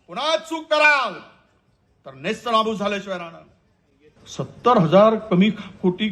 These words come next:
खाले म्हणून सांगितलं आणि तो पटकन आल्यावर मानेवर बसवलं आणि वरून सांगितलं, "बापू, कमी पडतील तर पुन्हा दहा देतो." म्हणजे सत्तर हजार कोटी कोणी खाले?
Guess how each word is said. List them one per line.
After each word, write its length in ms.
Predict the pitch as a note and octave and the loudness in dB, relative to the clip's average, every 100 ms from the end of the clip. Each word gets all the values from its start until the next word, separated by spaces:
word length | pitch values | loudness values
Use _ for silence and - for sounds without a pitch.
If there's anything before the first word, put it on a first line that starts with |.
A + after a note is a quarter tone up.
| - | -4
खाले 180 | E3+ G3 | 0 2
म्हणून 240 | G3+ G#3+ | 2 0
सांगितलं 460 | G3+ F#3+ F3+ F#3 G#3+ - - - - | 0 0 2 0 -2 -10 -20 -20 -8
आणि 260 | D#3+ F3 A#3+ | 2 2 2
तो 680 | - - F3+ G#3+ C4 C#4+ C#4+ | -4 -4 0 2 6 6 6
पटकन 420 | - G#3+ - C4 | 2 -6 -4 -2
आल्यावर 280 | B3 C4 C#4 | 0 2 2
मानेवर 340 | A#3 A#3+ C4+ | 2 4 4
बसवलं 460 | C4 A#3 - D3+ A#2 - - - - - | 4 4 4 2 -2 -14 -20 -20 -20 -12
आणि 140 | D3+ F3+ | 0 4
वरून 260 | F#3+ A3 | 6 4
सांगितलं, 380 | A3+ A3+ A3 G3+ | 4 4 4 4
"बापू, 300 | F3 F3 A3+ | 4 4 2
कमी 240 | G#3 F3 G3+ | 2 4 4
पडतील 320 | G3+ F#3+ A3 | 4 2 0
तर 60 | |
पुन्हा 220 | G3 G3+ G3+ | 2 4 4
दहा 180 | F3 | 4
देतो." 240 | E3 C#3+ A#2 G2 - - _ - - C3 - - D3+ D3+ F3 - - - - - - - - - - - - - | 4 0 -4 -8 -14 -20 _ -20 -20 -20 -20 -20 -20 -20 -20 -20 -20 -20 -20 -20 -20 -20 -20 -20 -20 -20 -20 -12
म्हणजे 120 | C3 | -6
सत्तर 300 | D3+ D3+ - | -2 0 4
हजार 200 | E3 F#3 | 8 8
कोटी 220 | F3+ F3+ F3+ | 6 2 4
कोणी 200 | F3+ F3 | 4 6
खाले? 200 | F#3 | 4